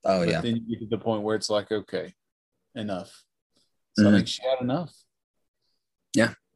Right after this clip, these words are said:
Speaker 1: At Whiskey Beard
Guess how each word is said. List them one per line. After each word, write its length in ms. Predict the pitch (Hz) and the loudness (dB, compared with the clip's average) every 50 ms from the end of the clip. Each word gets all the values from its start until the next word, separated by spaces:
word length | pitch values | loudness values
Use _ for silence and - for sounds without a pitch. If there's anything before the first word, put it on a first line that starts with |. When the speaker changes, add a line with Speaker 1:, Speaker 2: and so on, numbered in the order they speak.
| _ _ _ _ _ _ _ _ _ _ _ _ _ _ _ - - - - - - - _ _ _ _ _ - | _ _ _ _ _ _ _ _ _ _ _ _ _ _ _ -6 -6 -6 -6 -12 -20 -20 _ _ _ _ _ 2
Speaker 1:
At 360 | - 131 143 143 131 - - - _ - | 4 6 6 4 2 0 -6 -12 _ 0
Whiskey 500 | - 110 117 120 120 - - - 123 123 | 4 6 6 6 4 2 -2 0 0 0
Beard 560 | 113 104 104 104 101 104 107 107 107 - - | 2 4 6 6 8 8 8 6 4 2 -2